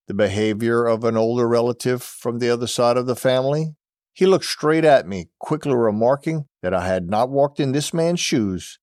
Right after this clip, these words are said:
leaving unsaid the fact that it was perhaps being a bit judgmental. He was right, of course, even though it was certain that he agreed with the overall assessment. The whole tone of the conversation changed at that point, leaving me feeling a bit uneasy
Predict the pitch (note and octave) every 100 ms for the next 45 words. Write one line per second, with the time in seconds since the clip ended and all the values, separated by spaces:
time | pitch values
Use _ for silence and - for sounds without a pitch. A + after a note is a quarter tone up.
0 | - E2 F#2+ F#2+ G2 G#2+ G#2 - C3 D3
1 | C3+ - D3 F3+ - - F#2+ F2 F2 -
2 | G2 F#2+ G#2+ C3 C#3+ D3+ B2+ C#3 D#3+ E3
3 | - D2 E2+ F2 A#2 A2+ A#2+ C#3 A2+ D#2+
4 | C2+ - _ _ _ - G#3+ D3 D3 E3
5 | G#2+ - G#2+ A2+ A#2+ - _ - B2 C3
6 | C3 B2+ A#2 G#2 - D3 C3+ A#2 G#2+ G2
7 | A2 F#2 G#2+ C3 B2 G#2 - A2+ G2 G2+
8 | G#2 F#2+ F#2+ F2 D2+ - B2+ A2 D#2 C2+
9 | - _ _ _ F2 F2 G#2+ A2 A#2 B2+
10 | B2+ B2+ - C3 C3+ B2+ A#2+ C#3 C3+ -
11 | C3 - C#3+ A#2+ G2+ E2+ F2+ - F2 G2
12 | A2+ - - G2 G2 G#2+ G#2+ G2 - B2+
13 | C3+ C#3 C#3+ B2 G2+ E2 G#2+ A#2 B2 A#2
14 | F2+ E2 D#2